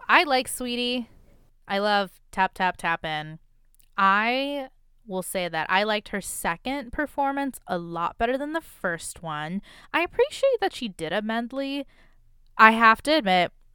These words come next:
she's not a great dancer. She is definitely still working on breath control. What, I would honestly compare Saweetie's performance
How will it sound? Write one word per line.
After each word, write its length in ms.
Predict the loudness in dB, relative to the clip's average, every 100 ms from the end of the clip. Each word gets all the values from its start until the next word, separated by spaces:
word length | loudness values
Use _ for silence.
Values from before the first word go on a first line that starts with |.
| _ _ _
she's 220 | -2 6
not 140 | 8
a 60 | 10
great 160 | 8 4
dancer. 420 | 2 0 0 -2 -6 _ _ _
She 580 | -8 -2 0 0 -2 -2
is 80 | 2
definitely 320 | 2 2 -2
still 160 | 0
working 260 | 2 0 0
on 100 | -2
breath 280 | 0 -2 -4
control. 520 | -12 -4 -2 -2 -4 -10 _ _ _ _ -20 -20 _ _ -18
What, 440 | -12 -2 0 0 -2 _ -16 -16 -16 -20 _ _ -20 -20 -20 4
I 260 | 8 8
would 140 | 8 4
honestly 480 | 2 -2 -2 -4 -8
compare 400 | -10 -8 -8 -8
Saweetie's 500 | -8 -10 -10 -14 -12
performance 760 | -12 -8 -6 -6 -8 -10 -14